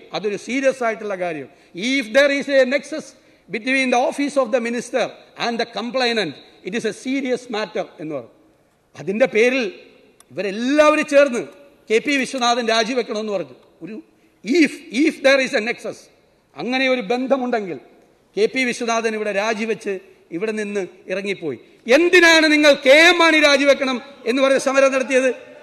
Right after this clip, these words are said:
കെ എം മാണിക്കെതിരായിട്ട് ഒരു charge sheet പോലും കൊടുത്തിട്ടില്ല. അദ്ദേഹം വിചാരണ നേരിടാൻ പറഞ്ഞിട്ടില്ല. അദ്ദേഹം വിചാരണ നേരിടണമെന്ന് പോലും ഒരു കോടതി പറഞ്ഞിട്ടില്ല.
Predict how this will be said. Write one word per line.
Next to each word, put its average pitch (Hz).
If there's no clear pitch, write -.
കെ 226
എം 311
മാണിക്കെതിരായിട്ട് 320
ഒരു 302
charge 277
sheet 320
പോലും 320
കൊടുത്തിട്ടില്ല. 330
അദ്ദേഹം 285
വിചാരണ 320
നേരിടാൻ 330
പറഞ്ഞിട്ടില്ല. 330
അദ്ദേഹം 247
വിചാരണ 285
നേരിടണമെന്ന് 294
പോലും 262
ഒരു 240
കോടതി 233
പറഞ്ഞിട്ടില്ല. 220